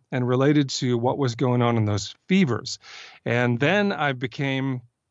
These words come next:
interested and focused on seizing the opportunity to meditate in a fever state.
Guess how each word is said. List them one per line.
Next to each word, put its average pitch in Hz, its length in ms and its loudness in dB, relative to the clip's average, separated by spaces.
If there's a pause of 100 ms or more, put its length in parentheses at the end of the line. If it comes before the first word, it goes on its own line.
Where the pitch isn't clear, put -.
(720)
interested 156 680 0 (680)
and 123 180 -2
focused 147 540 0
on 123 560 0 (800)
seizing 175 640 2
the 143 140 2
opportunity 135 640 -2
to - 140 -6
meditate 131 760 0 (120)
in 127 180 0
a 113 60 -2
fever 123 540 -2
state. - 500 -8